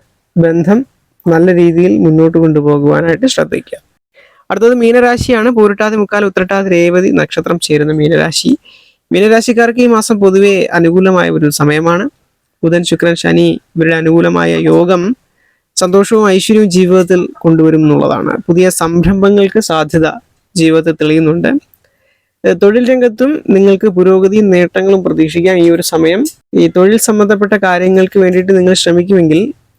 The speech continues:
അത് നേടാനുള്ള സാധ്യത വളരെ കൂടുതലാണ്. സാമ്പത്തികപരമായ കാര്യത്തിലും നിങ്ങൾക്ക് അഭിവൃദ്ധിപ്പെടാനുള്ള സാധ്യത,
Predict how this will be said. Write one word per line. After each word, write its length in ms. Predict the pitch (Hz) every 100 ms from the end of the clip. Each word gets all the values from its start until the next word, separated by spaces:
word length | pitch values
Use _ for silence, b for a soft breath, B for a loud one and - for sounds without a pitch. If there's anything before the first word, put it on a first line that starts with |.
| _ -
അത് 180 | 165 160 160 - _ _ _ -
നേടാനുള്ള 580 | 170 170 190 190 175
സാധ്യത 480 | 180 - 156 156 170
വളരെ 300 | 160 151 151 151 - - - _
കൂടുതലാണ്. 640 | - 151 156 156 151 - 226 - _ _ _ _ _ _ _ -
സാമ്പത്തികപരമായ 1000 | 196 202 208 208 233 233 226 220 214 220
കാര്യത്തിലും 440 | 208 196 190 196 233
നിങ്ങൾക്ക് 300 | 190 170 180
അഭിവൃദ്ധിപ്പെടാനുള്ള 1000 | 175 156 170 170 170 170 160 156 156 151
സാധ്യത, 640 | - 156 156 - - 151